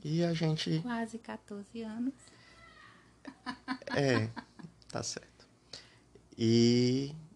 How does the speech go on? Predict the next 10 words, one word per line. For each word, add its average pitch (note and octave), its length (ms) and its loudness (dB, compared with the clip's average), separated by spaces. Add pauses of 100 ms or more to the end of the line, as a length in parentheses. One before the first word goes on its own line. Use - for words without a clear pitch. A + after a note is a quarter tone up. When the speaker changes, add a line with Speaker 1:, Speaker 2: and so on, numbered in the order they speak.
(100)
Speaker 1:
a B2+ 160 -2
gente B2 340 0
tem C3+ 200 0
uma E3+ 340 2 (840)
trajetóriazinha B2 1200 2
pra A2+ 460 -4 (580)
compartilhar, A2 920 0
pra A#2 180 -6
dividir A2+ 720 -2 (1080)
e F#3+ 420 0